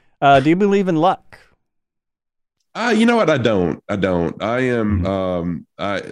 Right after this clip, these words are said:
Speaker 2: I do have religious beliefs. Um, I keep
Speaker 1: Mm-hmm.
Speaker 2: those to myself for the most part, just, you know, for obvious reasons. Um,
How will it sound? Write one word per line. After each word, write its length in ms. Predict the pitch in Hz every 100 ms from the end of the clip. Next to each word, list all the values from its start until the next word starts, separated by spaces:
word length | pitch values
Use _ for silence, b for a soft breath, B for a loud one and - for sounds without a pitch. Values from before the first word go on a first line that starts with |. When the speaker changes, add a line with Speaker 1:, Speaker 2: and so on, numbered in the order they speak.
| 50 _ _ _ _ -
Speaker 2:
I 40 |
do 120 | 131 151
have 160 | 156
religious 420 | 135 123 123 131
beliefs. 720 | - 120 117 117 110 - - _
Um, 200 | 98 98
I 80 | 95
keep 220 | 92 -
Speaker 1:
Mm-hmm. 80 | 117
Speaker 2:
those 140 | 110
to 100 | -
myself 400 | 110 95 113 101
for 60 | 98
the 80 | 98
most 320 | 98 95 _
part, 400 | 98 92 87 87
just, 280 | 95 - -
you 80 |
know, 100 | 113
for 140 | 92 87
obvious 360 | 82 80 78
reasons. 580 | 76 73 69 76 69 - -
Um, 420 | 85 82 76